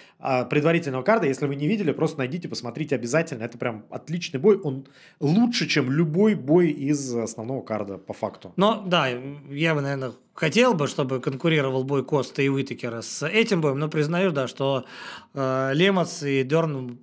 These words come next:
Speaker 2: э, что значит, именно благодаря характеру и, уж простите, стальным яйцам Дерн.
Speaker 1: <laughs>
Speaker 2: Она так просто показала, что она боец до мозга костей,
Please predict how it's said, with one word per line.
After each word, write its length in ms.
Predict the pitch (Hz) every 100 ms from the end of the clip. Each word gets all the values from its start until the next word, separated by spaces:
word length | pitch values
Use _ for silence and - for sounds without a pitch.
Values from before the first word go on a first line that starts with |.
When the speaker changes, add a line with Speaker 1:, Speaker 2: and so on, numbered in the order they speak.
| -
Speaker 2:
э, 160 | 131 120
что 160 | -
значит, 280 | 151 147 208
именно 320 | 233 247 233 190
благодаря 460 | 170 165 160 185
характеру 680 | 180 165 170 170 - 143 143 135 - - -
и, 220 | 156 160
уж 120 | 147
простите, 360 | - 147 175 151
стальным 440 | - 143 139 139
яйцам 540 | 143 147 135 - 127 123
Дерн. 240 | 135 127
Speaker 1:
<laughs> 580 | 117 - - - - -
Speaker 2:
Она 380 | 147 147 180 196
так 340 | 196 170 - - - -
просто 300 | 196 208 170
показала, 460 | 165 165 175 202
что 160 | 202 170
она 140 | 165
боец 340 | 143 170 190 160
до 120 | 160
мозга 280 | 160 147 143
костей, 640 | 160 143 - 165 139 120